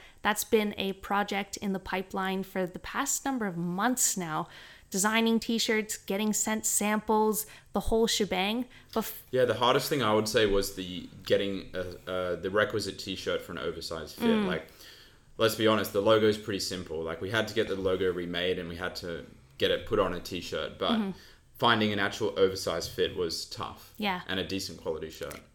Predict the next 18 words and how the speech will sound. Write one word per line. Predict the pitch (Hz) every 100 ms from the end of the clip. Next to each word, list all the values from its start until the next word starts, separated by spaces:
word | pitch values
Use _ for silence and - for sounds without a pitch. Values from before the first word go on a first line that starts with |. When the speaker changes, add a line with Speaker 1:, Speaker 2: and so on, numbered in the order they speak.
| -
Speaker 1:
But | 214
hell, | 233 294 214 - -
look, | 254 240 -
we | 202 226
did | 208 202
it, | 220 349 -
and | - 208 202 202 220
the | - 208 208
shipment | 208 240 - 226 214
arrived | 196 196 190 196 190 - -
about | 202 202 196
a |
week | 180 214 -
and | 202
a |
half | 190 190 190
ago, | 202 180 247
so | 302 - 185